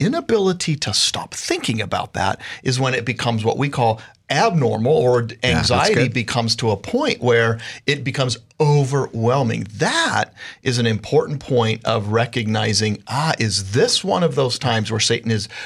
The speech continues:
Speaker 1: pushing or not allowing me to get control of a thought or stop the thought or break this chain? And so that's a great sign.
Speaker 2: And you've said this in the past, Chris, and I hope listeners hear us when we say this. Again,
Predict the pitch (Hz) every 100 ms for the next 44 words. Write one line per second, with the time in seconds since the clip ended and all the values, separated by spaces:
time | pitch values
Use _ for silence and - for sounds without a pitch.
0 | - - - 214 - 104 98 - - -
1 | - 113 101 - 113 131 147 123 117 120
2 | 151 160 127 107 107 107 107 117 - 104
3 | 95 - 156 160 123 107 107 - 107 110
4 | - 107 - - - 190 190 - 113 107
5 | - 113 98 87 107 120 120 - 98 110
6 | 107 - - - 95 - - - - 127
7 | 113 113 110 107 101 92 107 - - 101
8 | 101 101 - _ _ 143 165 196 - 147
9 | 113 - 113 120 120 101 - 110 95 113
10 | 120 127 117 110 113 101 - - 123 107
11 | 92 - 95 90 - 101 90 - 151 131
12 | 131